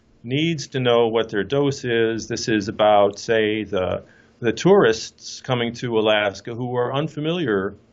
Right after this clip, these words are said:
uh, maybe never used marijuana before, haven't used it much, and,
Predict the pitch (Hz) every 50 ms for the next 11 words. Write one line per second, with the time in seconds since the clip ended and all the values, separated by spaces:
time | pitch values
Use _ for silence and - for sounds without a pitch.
0 | _ _ _ _ _ - 101 101 104 101 101 98 95 98 110 120 127 127 131 131
1 | 127 135 131 139 135 135 139 139 131 135 135 127 131 127 127 131 127 120 123 123
2 | - 127 123 123 123 123 123 123 127 127 123 117 120 123 120 117 117 117 120 120
3 | - - 117 110 110 107